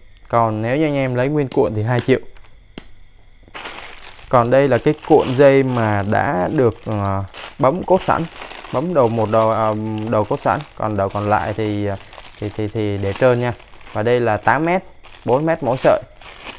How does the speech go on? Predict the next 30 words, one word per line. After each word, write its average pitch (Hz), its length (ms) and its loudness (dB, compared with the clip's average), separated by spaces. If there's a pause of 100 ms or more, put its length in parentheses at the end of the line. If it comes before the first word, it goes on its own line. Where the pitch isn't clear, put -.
Giá 110 320 2
là 147 120 0
sáu 117 180 2
mươi 156 140 0
ngàn 113 240 0
một 104 140 -2
bịch 104 180 -2
như 120 80 -6
thế 127 60 -6
này, 123 200 -4
sáu - 400 -4
mươi 143 160 -6
ngàn 110 160 -2
một 101 120 -4
bịch. 104 160 -2 (440)
Đó. 98 160 0 (720)
Dây 139 240 2
này 120 260 -2
đảm 110 220 0
bảo 104 260 0
anh 135 140 -4
em 123 180 -4
là 104 100 -4
cực - 280 -10
kỳ 110 160 0
chắc 127 200 -6
chắn 123 180 -4
nha 165 80 -6
anh 127 100 -4
em. 120 80 -4